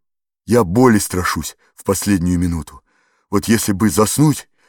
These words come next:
и не проснуться». «Что же делать?» «Вдруг это такая боль, что и перенести нельзя». «Что же делать?»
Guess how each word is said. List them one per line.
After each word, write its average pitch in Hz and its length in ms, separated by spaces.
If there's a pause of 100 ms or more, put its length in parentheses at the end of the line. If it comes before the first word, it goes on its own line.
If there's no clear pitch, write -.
(120)
и 101 120
не 98 80
проснуться». 92 720 (680)
«Что - 200
же 78 120
делать?» 80 440 (800)
«Вдруг 135 280
это - 140
такая 101 320
боль, 110 300 (320)
что 104 300
и 95 200
перенести 95 640
нельзя». 85 460 (800)
«Что - 220
же 95 120
делать?» 90 500